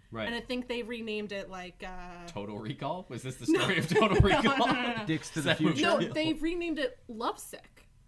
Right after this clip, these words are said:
Speaker 2: And then its ratings went straight up. And, like, it started getting recommended to me on, like, Netflix, whereas before I'd have to, like, search for it. And they
Speaker 1: Oh.
Speaker 2: even did, like, a small segment, which, I'll be honest, didn't watch, but a small documentary where they talked about, like, what's in a name. Like,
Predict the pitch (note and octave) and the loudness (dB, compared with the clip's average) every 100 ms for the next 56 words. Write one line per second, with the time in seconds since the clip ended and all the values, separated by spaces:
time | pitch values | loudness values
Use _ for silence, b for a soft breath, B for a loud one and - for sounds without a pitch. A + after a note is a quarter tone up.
0 | _ - A3 B3 A#3 A3+ A#3 B3 B3 A#3+ | _ -8 -4 -2 -4 -4 -4 -2 -2 -4
1 | G#3+ F3+ - - - F#3+ A#3+ A#3+ C4 A#3+ | -8 -8 -10 -12 -14 -6 -2 0 -2 -4
2 | - _ - A3+ A3 G3+ G3 G3 G#3 G3+ | -8 _ -10 -6 -6 -6 -8 -10 -8 -8
3 | G3 F#3 F3+ F#3+ G3 A3 C4 - B3+ B3+ | -8 -12 -14 -14 -12 -8 -8 -8 -8 -6
4 | B3 B3 - A3+ A3+ A3+ A#3+ A3+ G#3 G3 | -6 -8 -12 -14 -12 -12 -12 -10 -12 -12
5 | G3 G3+ F#3 F#3 F3 - - G#3+ - B3 | -12 -12 -12 -14 -18 -16 -12 -12 -8 -6
6 | B3 B3+ - - F#3 A#3+ C#4+ E4+ C#4 B3 | -4 -6 -12 -14 -6 -2 0 -2 -4 -4
7 | A3 G3+ G3+ G3 - - A3+ G#3+ G#3 G#3 | -6 -8 -10 -12 -12 -8 -6 -6 -6 -10
8 | F#3+ F#3+ E3+ - - G3 G3 A3 A#3 A3 | -8 -10 -12 -18 -20 -18 -12 -8 -4 -4
9 | A#3 - - - G3+ F#3+ G3 - - B | -6 -10 -14 -10 -10 -8 -10 -12 -16 B
10 | B C4 C#4 D#4+ D#4+ D#4+ C#4 C4 C4 A3+ | B -8 -2 2 2 2 -4 -6 -6 -6
11 | G3+ G3+ G3+ F#3 F#3 - G3 - F#3 F3+ | -6 -8 -10 -12 -14 -10 -12 -10 -14 -10
12 | G3+ F3 E3+ D3+ C#3+ | -10 -10 -14 -16 -18